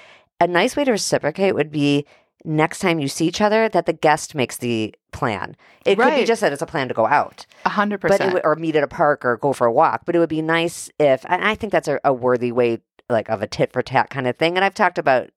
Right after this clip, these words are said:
Speaker 1: friendship efforts don't always have to be fifty fifty, but it shouldn't be a hundred zero. So if somebody had you over and went through all this effort, it would be nice if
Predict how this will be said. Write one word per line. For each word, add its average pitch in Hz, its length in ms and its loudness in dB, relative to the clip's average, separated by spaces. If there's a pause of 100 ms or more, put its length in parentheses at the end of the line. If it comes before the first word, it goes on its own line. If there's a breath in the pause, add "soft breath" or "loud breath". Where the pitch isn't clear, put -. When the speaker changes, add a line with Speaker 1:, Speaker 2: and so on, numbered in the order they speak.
(120)
Speaker 1:
friendship 175 520 -2
efforts 139 340 0
don't 139 240 0
always 127 200 0
have 135 100 -4
to 123 100 -4
be 131 220 0
fifty 120 400 -4
fifty, 123 600 0 (260 loud breath)
but 165 80 2
it 170 40 2
shouldn't 180 200 -2
be 156 120 2
a 139 60 2
hundred 123 400 -2
zero. 120 340 0
So - 140 -2
if 151 80 0
somebody 233 340 0
had 139 160 2
you 131 120 -4
over 127 240 2
and 123 100 -2
went 123 160 -4
through 123 140 0
all 110 80 2
this 139 160 -6
effort, 190 300 0 (300 loud breath)
it 285 120 2
would 269 120 2
be 233 80 -2
nice 175 360 0
if 143 240 0